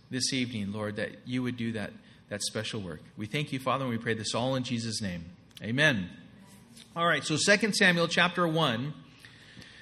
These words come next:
says, After the death of Saul, when David had returned from striking down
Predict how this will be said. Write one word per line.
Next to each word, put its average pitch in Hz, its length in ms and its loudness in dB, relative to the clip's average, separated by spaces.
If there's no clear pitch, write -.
says, 185 260 4
After 240 320 8
the 202 120 4
death 196 260 6
of 165 120 2
Saul, 143 520 4
when 156 300 2
David 180 340 4
had 160 200 2
returned 165 420 0
from 156 200 -2
striking 170 520 2
down 123 580 2